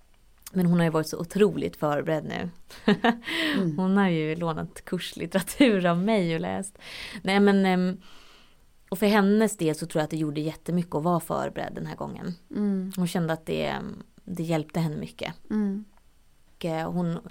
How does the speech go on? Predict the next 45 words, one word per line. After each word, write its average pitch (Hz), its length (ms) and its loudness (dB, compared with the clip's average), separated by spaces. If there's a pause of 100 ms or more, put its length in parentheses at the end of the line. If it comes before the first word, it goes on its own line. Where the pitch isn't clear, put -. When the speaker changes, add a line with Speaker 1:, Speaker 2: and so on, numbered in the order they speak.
(340)
Speaker 1:
på - 80 -2
något 170 180 0
sätt - 220 -10 (320)
var, 175 220 0
hade 165 280 -2
lite 156 200 -6
koll 175 380 2
på 160 160 -6
vad 147 160 -2
hon 151 180 -6
skulle, 147 440 -6 (1080)
vad 180 320 -2
hon 185 100 2
skulle 170 200 -4
tifta 170 420 -4
efter 165 300 -2
och 160 60 -2
vilka 160 200 -2
varningssignaler 165 800 0
som 190 160 -2
finns 165 720 0
och 165 320 -2 (440)
på 190 80 -8
ett 175 60 -10
helt 175 220 2
annat 165 260 -6
sätt. - 280 -10
Speaker 2:
Mm. 190 440 -2
Speaker 1:
Ja. 165 240 0 (600)
Speaker 2:
Men 233 100 2
det 240 80 6
beskriver 196 320 0
ju 165 140 2
Irma 165 220 0
också 180 200 -6
lite 170 240 -4
så 147 100 -8
här, 156 120 -4
hon, 165 200 0
hon 170 220 0
var 160 80 -2
mer 151 200 -4
förberedd 156 440 -6
inför 160 200 -6
andra 170 720 -4